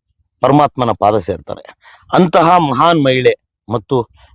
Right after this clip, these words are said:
ಪದ್ಮಭೂಷಣ ಹಲವಾರು ಪ್ರಶಸ್ತಿಗಳನ್ನ ಕೊಟ್ಟು ಸರ್ಕಾರಗಳು ಗೌರವಿಸಿದೆ, ಹಲವಾರು, ಆ, ಸಂಸ್ಥೆಗಳು ಅವರನ್ನು ಗೌರವಿಸಿದೆ ಮತ್ತು ಹಲವಾರು ಪ್ರಕೃತಿ ಪ್ರಿಯರು ಅವರನ್ನ ಪ್ರೀತಿಸ್ತಾರೆ. ಅಂತ ಒಂದು ಆದರ್ಶ ಮಹಿಳೆಯ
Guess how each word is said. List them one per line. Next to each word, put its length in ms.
ಪದ್ಮಭೂಷಣ 640
ಹಲವಾರು 580
ಪ್ರಶಸ್ತಿಗಳನ್ನ 800
ಕೊಟ್ಟು 320
ಸರ್ಕಾರಗಳು 600
ಗೌರವಿಸಿದೆ, 600
ಹಲವಾರು, 440
ಆ, 120
ಸಂಸ್ಥೆಗಳು 580
ಅವರನ್ನು 360
ಗೌರವಿಸಿದೆ 560
ಮತ್ತು 260
ಹಲವಾರು 360
ಪ್ರಕೃತಿ 420
ಪ್ರಿಯರು 420
ಅವರನ್ನ 240
ಪ್ರೀತಿಸ್ತಾರೆ. 520
ಅಂತ 220
ಒಂದು 360
ಆದರ್ಶ 420
ಮಹಿಳೆಯ 500